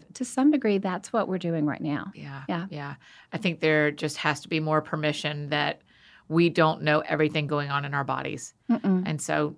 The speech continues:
Speaker 2: just lower what you, what you would do every other September.
Speaker 1: <laughs> Yes.
Speaker 2: Pump the brakes.
Speaker 1: Yeah.
Speaker 2: And, and stop trying to hit goals that
Speaker 1: Yeah.
Speaker 2: are normal September goals.
Speaker 1: Mm-mm.
Speaker 2: Yeah.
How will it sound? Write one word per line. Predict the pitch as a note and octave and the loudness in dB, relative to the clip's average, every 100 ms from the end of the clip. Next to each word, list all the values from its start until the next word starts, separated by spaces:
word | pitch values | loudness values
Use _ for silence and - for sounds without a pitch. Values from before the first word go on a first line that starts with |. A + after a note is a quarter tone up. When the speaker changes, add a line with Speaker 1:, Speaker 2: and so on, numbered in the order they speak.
| - | -10
Speaker 2:
just | E3 D#3+ | -8 -2
lower | D#3+ D#3+ D#3+ E3 E3 D#3+ | 2 6 6 6 2 0
what | - D3+ D3+ | 0 0 2
you, | D3+ D3+ D3 - - | 2 2 0 -6 -12
what | D3+ E3 E3+ | 0 4 6
you | E3+ | 6
would | F3 | 4
do | D3 F3+ - | 4 2 6
every | F3 D#3+ F3+ | 6 6 6
other | F3 E3 | 6 4
September. | D#3 E3 - D#3+ E3+ F#3+ - | 4 0 2 2 2 0 -4
Speaker 1:
<laughs> | _ - - | _ -10 -4
Yes. | F#3+ - E3+ A3 - - | 0 2 2 0 -6 -4
Speaker 2:
Pump | D3+ C#3 | -2 -2
the | D#3 | -2
brakes. | D3 C3+ - - | -2 -4 -10 -2
Speaker 1:
Yeah. | A3 F#3+ F3 _ | 2 2 0 _
Speaker 2:
And, | - D3+ D3 - | -4 -4 -4 -4
and | D#3 | -4
stop | D3 D#3 - | 0 0 2
trying | E3+ D#3+ | 0 2
to | |
hit | D3+ E3 - | 2 0 -2
goals | C#3+ C3+ C3 - - - | -2 -2 -2 -8 -12 2
that | G#3 | 6
Speaker 1:
Yeah. | G3+ F3+ | 8 6
Speaker 2:
are | E3 C#3+ C3+ C#3 - | 2 2 4 0 -2
normal | E3 D#3 D3+ C#3 | 0 4 4 2
September | C3+ C3+ - C#3 C3+ | -4 -8 -8 -8 -6
goals. | B2+ B2 - - _ - | -4 -6 -8 -16 _ -6
Speaker 1:
Mm-mm. | - F3 E3+ E3+ _ - | -4 0 0 -2 _ -12
Speaker 2:
Yeah. | - | -12